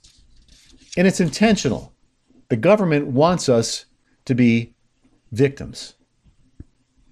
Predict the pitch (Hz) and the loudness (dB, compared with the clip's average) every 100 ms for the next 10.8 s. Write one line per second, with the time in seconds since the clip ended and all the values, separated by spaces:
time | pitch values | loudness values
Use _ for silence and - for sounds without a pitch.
0 | - 143 190 190 170 135 113 110 110 127 | -4 0 2 2 4 4 4 2 2 -2
1 | 131 - 131 147 127 120 127 147 127 127 | -2 -2 0 2 4 4 4 4 4 4
2 | 123 127 135 151 135 117 127 131 117 123 | 4 4 2 0 0 2 2 2 0 0
3 | 117 - - 123 143 - 104 104 - 110 | -4 -6 -2 2 2 2 2 2 0 0
4 | 110 104 107 101 92 87 90 80 104 123 | 2 2 0 0 -2 -2 -4 -4 -6 -6
5 | - _ _ _ _ _ _ _ _ _ | -14 _ _ _ _ _ _ _ _ _
6 | _ - _ 135 170 170 160 139 156 147 | _ -20 _ 0 0 2 0 2 2 2
7 | 143 131 131 131 127 120 110 104 117 131 | 2 2 2 4 2 2 0 0 2 2
8 | 131 135 - - 127 101 76 - _ - | 0 -4 -4 -2 0 2 -2 -6 _ -20
9 | - - _ - 123 - 143 135 143 170 | -20 -20 _ -6 -4 -2 -4 -4 0 0
10 | 190 - 143 - 175 123 - - | -2 -4 -4 -2 0 0 -4 -18